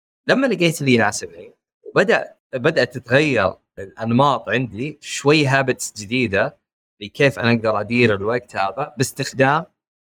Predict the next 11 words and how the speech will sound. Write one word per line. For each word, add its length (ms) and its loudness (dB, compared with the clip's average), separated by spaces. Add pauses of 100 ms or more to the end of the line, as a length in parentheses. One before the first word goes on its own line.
(260)
هل 120 2
التكنولوجيا 640 0
يساعدك 540 0
ولا 320 2
يزعجك؟ 540 -4 (480)
يساعدني، 520 -4
خلاص 320 -8
نستخدمه. 480 -12 (300)
في 100 4
تكنولوجيا 560 4
مزعجة، 540 -2